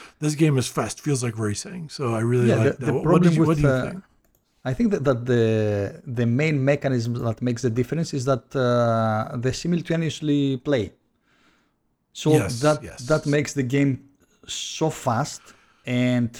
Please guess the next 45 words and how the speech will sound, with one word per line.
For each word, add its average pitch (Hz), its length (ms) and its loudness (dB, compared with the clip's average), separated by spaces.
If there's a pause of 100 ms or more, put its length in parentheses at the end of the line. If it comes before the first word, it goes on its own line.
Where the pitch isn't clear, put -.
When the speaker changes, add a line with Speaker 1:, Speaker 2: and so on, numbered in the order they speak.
(280)
Speaker 2:
at 123 120 -6
the 120 100 -2
same 147 280 -4
time, 156 220 0
this 147 200 -2
is 127 80 -4
what 135 240 0
you 135 80 0
need 139 240 0
from 123 240 0
a 113 440 0
racing 127 320 0
game. 107 180 -6
You 113 80 -2
need 143 120 -2
a 139 60 2
lot 135 180 0
of - 140 -14
players. 117 380 -4 (440)
You 120 80 -12
cannot 143 300 -6
play, 131 220 0 (160)
a 110 380 -2
three-player 120 520 -2
game 110 220 -2
with, 107 260 -8
uh, 110 280 -2
of - 180 -8
racing. 113 400 -6 (580)
So 147 300 4
when 143 160 4
Speaker 1:
It's 156 80 -2
Speaker 2:
you 160 60 4
Speaker 1:
true. 214 80 6
Speaker 2:
have 160 160 2
six, - 400 -6
Speaker 1:
It's - 80 -10
true. 139 180 2
Speaker 2:
five 165 340 2
or 151 80 4
six - 280 -2
players, 147 460 0
and, 120 220 0
uh, 123 320 2
they 123 360 0